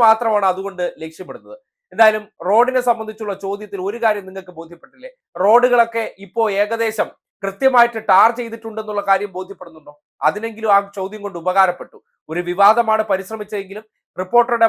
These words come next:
മറുപടിയിലൂടെ പുറത്തേക്ക് വന്നപ്പോ ഗുണകരമായിട്ടുള്ള കാര്യം, കേരളത്തിലെ റോഡുകളെല്ലാം ഏകദേശം ഇപ്പോ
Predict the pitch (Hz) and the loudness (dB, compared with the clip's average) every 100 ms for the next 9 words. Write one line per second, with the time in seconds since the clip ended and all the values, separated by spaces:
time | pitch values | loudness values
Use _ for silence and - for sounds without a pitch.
0 | 196 196 214 226 226 214 208 202 202 220 | 4 0 0 -4 -2 -4 -2 -4 -4 -6
1 | 214 196 190 - 202 190 165 185 220 240 | -4 -4 -4 -4 -6 -6 -8 -4 2 2
2 | 220 202 190 170 147 120 _ _ _ - | 2 -2 -4 -4 -4 -6 _ _ _ -4
3 | 180 208 214 220 208 190 214 226 233 214 | 0 2 0 0 -2 0 2 2 2 -2
4 | 202 202 208 - 180 202 214 208 208 202 | 0 -2 -2 -8 -8 -4 -6 -6 -10 -6
5 | 202 | -2